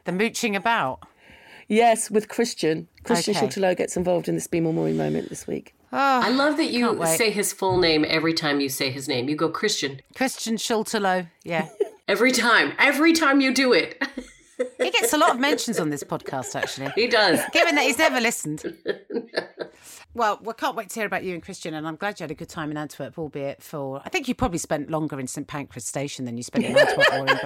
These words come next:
Speaker 1: but, um, it, it's good that you got there. I'm glad you got there in one piece.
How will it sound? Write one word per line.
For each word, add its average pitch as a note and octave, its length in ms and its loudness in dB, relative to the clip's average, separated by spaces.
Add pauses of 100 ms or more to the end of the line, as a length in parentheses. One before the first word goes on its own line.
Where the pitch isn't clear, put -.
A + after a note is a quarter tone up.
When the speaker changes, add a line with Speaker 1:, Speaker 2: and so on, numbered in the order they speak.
Speaker 1:
but, G4+ 220 -2 (360)
um, D#3+ 360 0 (420)
it, G#3 220 -2
it's G#3 260 -4
good B3 220 0
that G3+ 140 -4
you F#3 60 -4
got F3+ 260 -2
there. C#3+ 260 -2
I'm E3+ 100 -4
glad F#3+ 220 -2
you - 40 -20
got F3+ 120 -8
there D3 100 -6
in D3 80 -4
one D3 120 -8
piece. B2+ 380 -12